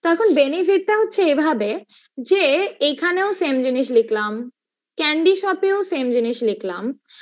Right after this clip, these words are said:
আবার ধরো আরো দশটা আমাদের ইয়া আছে, আম, খাবার দাবার, ধরো পিৎজা, chocolate,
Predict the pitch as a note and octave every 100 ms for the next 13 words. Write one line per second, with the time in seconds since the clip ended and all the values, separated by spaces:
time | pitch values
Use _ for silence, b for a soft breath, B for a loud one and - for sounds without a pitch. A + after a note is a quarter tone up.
0 | B B3 C4+ C#4 F4+ F#4+ C4+ D#4 F4+ C#4+
1 | C#4+ - E4+ E4 D#4 D4+ D4 D#4 B3 A#3
2 | G#3 G#3 - F#3+ F#3 - - A3 G#3+ G#3
3 | G#3 G3+ G3+ G3 A3 G#3+ _ _ _ E4+
4 | D#4+ C4+ A#3 A3 B3 C4+ B3 C#4+ A3 G#3
5 | A#3+ A3+ G#3+ G#3+ A3+ _ - A#3 A#3+ A#3+
6 | A3 G#3+